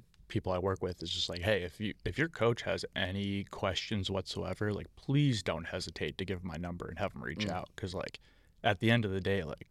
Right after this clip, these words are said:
Speaker 1: him and I both want the same thing. It's just, like, m-, we want you to succeed and play well. And if there's a communication issue, like, that just kinda looks bad on both ends.
Speaker 2: Right.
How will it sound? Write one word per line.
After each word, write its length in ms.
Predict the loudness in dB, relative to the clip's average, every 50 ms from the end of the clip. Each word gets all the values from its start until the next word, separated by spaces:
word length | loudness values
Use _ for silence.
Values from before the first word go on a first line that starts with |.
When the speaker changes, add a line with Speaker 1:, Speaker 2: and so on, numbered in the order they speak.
| -20 _ 0
Speaker 1:
him 180 | 2 4 6
and 80 | 6 6
I 60 | 6
both 200 | 4 4 2 2
want 140 | -2 -2 -2
the 80 | -2
same 220 | -2 -2 -2 -2 -2
thing. 220 | -2 -2 -2 -2 -4 -10 _ _ _ -20 -20 _ _ _ _ -4
It's 220 | -2 -2 0 0 -2
just, 180 | -2 -2 -2
like, 300 | -4 -6 -8 -10 -12 -16 -20 _ -6
m-, 100 | -4 -4 -4 -6 _ _ -10 -6 0 2
we 120 | 4 4
want 200 | 6 4 4 2
you 80 | 0 -2
to 80 | -2 -2
succeed 380 | -2 0 0 0 0 0 0
and 120 | -2 -4 -4
play 100 | -4 -2
well. 160 | -2 -2 -2 -4 -8 -16 _ _ _ _ _ _
And 340 | 0 0 0 0 -4 -4 -4 -4
if 100 | 0 2
there's 180 | 4 4 4 2
a 40 |
communication 600 | 0 -2 -2 0 0 2 4 4 2 2 0 -4
issue, 320 | -4 -4 -4 -4 -4 -8 -12 -12 -10
like, 240 | -10 -10 -10 -14 -18 _ _ _ _ _ _ _ _ _ _ _ _ _ _ _ _ _ _ _ _ _ _
that 140 | 2 2 4
just 140 | 4 2 2
kinda 180 | 2 2 2 0
looks 160 | -2 -2 0
bad 220 | 0 0 0 0
on 100 | -2 -2
both 260 | 0 2 2 2 2
ends. 280 | 2 2 2 0 -2 -2 -2
Speaker 2:
Right. 200 | -2 -2 -2